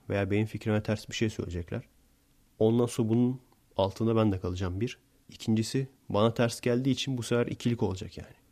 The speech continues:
O yüzden ben rahatım abi. Uzun süre önce ben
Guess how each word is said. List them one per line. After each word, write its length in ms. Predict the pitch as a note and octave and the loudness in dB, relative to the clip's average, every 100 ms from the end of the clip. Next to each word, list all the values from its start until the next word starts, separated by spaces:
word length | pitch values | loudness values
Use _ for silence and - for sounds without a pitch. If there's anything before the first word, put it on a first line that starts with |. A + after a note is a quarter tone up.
| _ _ _ C3 | _ _ _ -4
O 100 | A#2 | -2
yüzden 300 | G2+ G#2+ G2+ | 0 0 2
ben 180 | G2 | 0
rahatım 320 | F#2 F#2 - F2+ | 0 -2 -4 -6
abi. 240 | F2 E2+ - _ _ _ _ A#2+ | -6 -8 -14 _ _ _ _ 0
Uzun 240 | A2 A2 | 2 2
süre 260 | G#2+ A2+ G2 | 2 4 4
önce 260 | G2 G2+ | 2 2
ben 140 | G2+ | 0